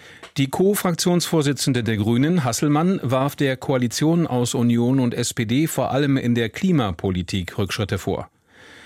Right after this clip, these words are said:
Diese gefährde die Generationengerechtigkeit genauso wie die Diskussion um die gesetzliche Rente. Der Co-Vorsitzende der Linken, Pellmann, sprach angesichts des Haushalts zweitausendsechsundzwanzig von einer unsozialen Umverteilung.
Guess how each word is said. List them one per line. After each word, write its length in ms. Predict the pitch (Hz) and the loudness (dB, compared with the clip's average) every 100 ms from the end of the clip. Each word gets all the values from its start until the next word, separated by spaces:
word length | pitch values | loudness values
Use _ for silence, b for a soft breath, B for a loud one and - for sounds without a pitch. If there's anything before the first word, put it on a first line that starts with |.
| B B - | B B -4
Diese 460 | 131 147 180 202 | 0 2 2 2
gefährde 640 | - 131 - 143 135 139 127 | 0 -4 -2 0 2 0 0
die 280 | 123 120 | 0 0
Generationengerechtigkeit 1400 | 120 117 113 117 - 170 165 127 101 101 - 104 117 139 - | 0 0 0 -2 0 2 2 2 0 -2 -4 -4 -2 -2 -2
genauso 500 | 120 117 110 113 101 | 0 0 0 0 0
wie 40 | |
die 120 | 104 | -2
Diskussion 600 | 110 - 117 - 120 110 | -4 -4 -4 -2 0 0
um 180 | 104 101 | -2 -2
die 100 | 98 | -2
gesetzliche 600 | 92 101 95 - 104 120 | -2 -2 -4 -4 -4 -2
Rente. 400 | 120 135 131 - - b b b b b b b b - | 0 0 0 -4 -10 b b b b b b b b -6
Der 80 | - | -2
Co-Vorsitzende 760 | 208 214 202 175 160 - 147 | 0 0 0 0 0 0 0
der 140 | 131 117 | 0 0
Linken, 480 | 113 127 185 190 | 0 0 0 0
Pellmann, 420 | 175 131 147 160 185 | 0 0 2 0 -2
sprach 380 | - 156 147 | -2 -2 -2
angesichts 500 | - 156 151 151 143 | -2 0 0 0 -2
des 220 | - 123 120 | -4 -2 -2
Haushalts 480 | 117 - 156 - | -2 -2 -2 -2
zweitausendsechsundzwanzig 1300 | - 127 110 110 101 101 110 - 101 - 139 - 131 | -4 -4 -2 -2 -2 -2 -4 -4 -4 -2 -2 -2 -4
von 180 | - 120 | -4 -4
einer 380 | 113 123 123 - | -2 -2 -2 0
unsozialen 580 | 139 120 107 107 98 113 | 0 0 -2 -2 -2 0
Umverteilung. 760 | 135 151 139 - 82 73 57 | 0 -2 -2 -4 -4 -6 -12